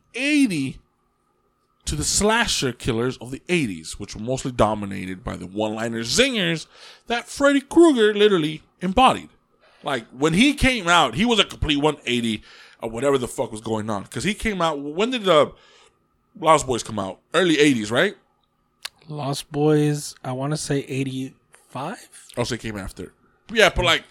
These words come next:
Speaker 1: I don't think before, like, how, I think Hellraiser, I think Pinhead was, like, the first, like, stoic, like,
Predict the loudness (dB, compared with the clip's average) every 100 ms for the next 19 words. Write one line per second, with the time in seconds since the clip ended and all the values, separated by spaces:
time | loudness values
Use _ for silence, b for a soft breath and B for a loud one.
0 | B B B _ _ -2 0 0 -2 2
1 | 2 0 -10 _ _ _ _ -6 -2 -4
2 | -6 _ 2 2 0 0 4 4 4 4
3 | 6 6 6 2 -2 -6 B B -4 -4
4 | 4 4 6 0 0 -2 -2 -4 -2 2
5 | 4 2 -2 -6 -8 b b b -8 -6
6 | -6 -4 4 6 6 2 -4 -10 _ -20
7 | -20 _ _ _ _ _ _ _ _ _
8 | _ _ _ _ _ -8 -6 -8 -14